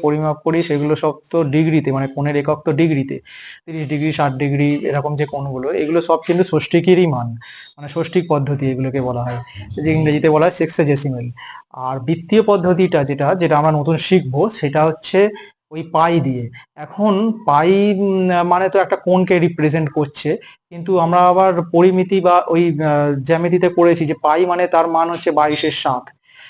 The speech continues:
তাহলে পাই এখানে আমরা পড়বো, পায়ের মান হচ্ছে একশো আশি ডিগ্রি। তার আগে আমি ষষ্ঠিক পদ্ধতিটা একটু বলে দিই। ষষ্ঠিক পদ্ধতিটা কি জিনিস?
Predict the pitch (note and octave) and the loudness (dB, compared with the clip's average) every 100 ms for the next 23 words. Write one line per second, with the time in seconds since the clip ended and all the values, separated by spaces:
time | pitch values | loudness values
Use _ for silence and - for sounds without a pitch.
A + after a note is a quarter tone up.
0 | - - E3 - F#3+ G3+ G3+ D#3+ E3+ F#3+ | -20 -8 -6 0 2 4 2 2 4 4
1 | E3+ F#3 F#3 F#3 F3+ F3+ F3+ F#3 D#3 E3+ | 2 2 2 2 2 4 2 2 4 4
2 | D#3+ D#3 D#3+ - F3 D#3 - C#3 D3 D3 | 2 -2 -4 0 0 2 0 2 0 -2
3 | C3+ B2+ A#2+ C3 F3+ F#3+ G3 F3 E3 - | -6 -6 -2 2 2 2 0 2 0 0
4 | F#3+ E3+ D#3 F3 F3+ F3+ F3 E3 C#3 C3+ | 0 2 4 4 4 4 2 0 0 0
5 | B2+ B2 - - - - _ E3+ E3+ E3+ | -4 -8 -12 -20 -20 -20 _ -8 -6 -4
6 | F#3+ F#3+ D#3+ D#3+ E3 E3+ E3+ D3+ B2 B2 | -2 0 0 2 2 2 2 0 -2 -4
7 | A#2+ | -8